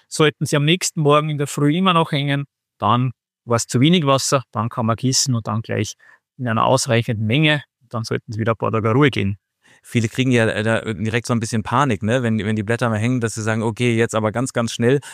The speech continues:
Speaker 2: Aber du sagst, nein, mal so ein, so ein ganz bisschen Wassermangel kann auch nicht schaden über zwei, drei Stunden?
Speaker 1: Genau. Es ist einerseits ein Schutzmechanismus von der Pflanze, dass sie nicht zu viel Wasser verdunstet, dann lasst sie halt einmal was hängen.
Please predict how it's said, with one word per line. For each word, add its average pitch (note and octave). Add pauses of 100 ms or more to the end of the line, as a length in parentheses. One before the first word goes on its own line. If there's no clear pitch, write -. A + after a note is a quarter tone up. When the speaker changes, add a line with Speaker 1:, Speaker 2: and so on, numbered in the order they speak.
Speaker 2:
Aber A2+
du B2
sagst, C3
nein, C#3
mal B2+
so A#2+
ein, G#2
so B2
ein A#2
ganz C#3+
bisschen C#3+
Wassermangel C3
kann B2+
auch A#2
nicht A#2
schaden D3
über C3+
zwei, C3+
drei C3
Stunden? D3 (240)
Speaker 1:
Genau. A2
Es B2+
ist C3
einerseits B2
ein A#2
Schutzmechanismus F#3
von F3
der D3+
Pflanze, D3 (360)
dass C3
sie C#3
nicht C#3
zu G#3
viel F3+
Wasser D#3
verdunstet, C#3+
dann A#2+
lasst C#3
sie D#3
halt D3
einmal C#3
was C#3
hängen. C3